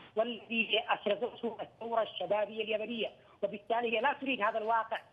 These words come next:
هي تفكر بواقع آخر. اليوم تسقط على، على الموانئ، على السواحل. هو احتلال، احتلال واضح، إهانة، آه، تتصرف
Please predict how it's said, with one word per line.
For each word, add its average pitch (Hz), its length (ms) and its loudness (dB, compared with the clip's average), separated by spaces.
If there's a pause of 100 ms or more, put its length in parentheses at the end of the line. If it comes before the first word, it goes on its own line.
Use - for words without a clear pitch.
(180)
هي 262 100 4
تفكر 247 440 -6
بواقع 214 400 0 (120)
آخر. 247 340 2 (280)
اليوم 240 240 4
تسقط - 600 -6
على، 208 100 -4
على 196 260 0
الموانئ، 196 600 0
على 165 200 -2
السواحل. 226 520 2 (380)
هو 294 240 2
احتلال، 262 680 -4 (100)
احتلال 214 420 -2
واضح، 240 420 2 (220)
إهانة، 247 540 6 (280)
آه، 226 480 0
تتصرف 240 540 2